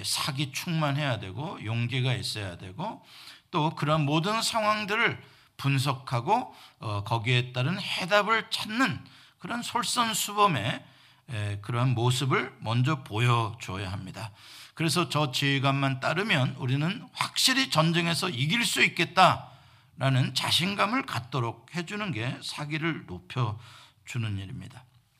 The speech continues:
그런 점에 있어서 본다면 지금 골리앗 앞에서 사십 일간 머리를 들지 못하고 있는 이스라엘 이 군대는 이미 사기가 전혀 없는,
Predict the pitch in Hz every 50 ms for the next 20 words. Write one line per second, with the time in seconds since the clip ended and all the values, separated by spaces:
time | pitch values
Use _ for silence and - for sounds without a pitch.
0 | _ _ _ - - - - - - - 165 208 247 269 269 262 262 247 247 247
1 | 240 233 226 - - 165 - 202 185 - 202 196 196 175 - - 147 147 147 151
2 | 151 151 143 131 131 160 185 - - - - 147 156 175 175 - - 139 139 143
3 | 139 143 151 151 151 143 123 120 120 - 135 131 127 143 151 - - - 120 117
4 | 120 123 - - 139 131 135 127 120 120 120 120 135 151 185 220 240 - - -
5 | - - _ - - 123 127 127 123 135 127 135 131 127 127 - 120 117 110 117
6 | 120 120 113 107 - - 113 107 110 113 117 120 120 120 120 110 123 131 127 131
7 | - 135 127 131 127 123 123 123 127 127 123 - - - - - - - 143 147
8 | 156 151 151 - 147 147 143 143 147 131 135 123 120 123 165 220 233 190 - 156
9 | 131 156 196 220 247 269 285 269 - - - - - - - _ - - - -
10 | - - 208 208 202 208 208 202 233 220 220 - - - - - - - - -
11 | - 120 - 208 214 226 233 214 - 120 117 120 117 110 107 -